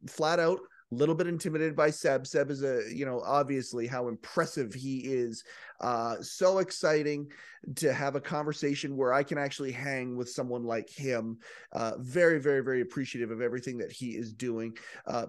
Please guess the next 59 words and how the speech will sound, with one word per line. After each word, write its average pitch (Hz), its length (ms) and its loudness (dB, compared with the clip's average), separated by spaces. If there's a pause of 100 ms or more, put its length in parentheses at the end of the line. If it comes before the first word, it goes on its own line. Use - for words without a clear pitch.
(100)
please, 180 340 -2
please 147 240 -2
feel 151 180 2
free. 143 300 0
In 160 120 -2
the 165 60 0
descriptions 160 540 -2
that 147 120 0
we 139 120 0
have 131 200 2
here, 139 140 2
we're 127 180 -2
gonna 131 200 0
have 123 260 -2
all 143 300 6
of 151 60 2
the 139 80 0
links 135 380 -2
to, 123 320 -2 (400)
um, - 480 -4
everything, 135 580 -2
the 131 80 0
best 139 240 2
way 143 120 4
to 135 60 2
get 123 180 2
a 123 40 0
hold 127 160 0
of 123 80 -4
him. 139 120 0
The 175 100 2
best 220 220 4
way 196 100 6
is 143 80 2
his 113 140 -6
Instagram. 107 420 -4
That's 151 200 -2
the - 60 -4
best 117 240 0
way 127 100 0
to 120 60 -2
get 110 160 -2
a 110 60 0
hold 113 140 -2
of 110 80 -6
Seb. 107 240 -2
And 120 120 -4
then 123 100 -4
it's 120 160 -6
a, 107 140 0 (280)
it's 127 160 -4
a 131 60 0
rabbit 120 360 0
hole 120 220 2
from 113 220 -6
there. 113 260 -2 (360)
Um, 143 360 4
once 180 380 0
again, 151 520 2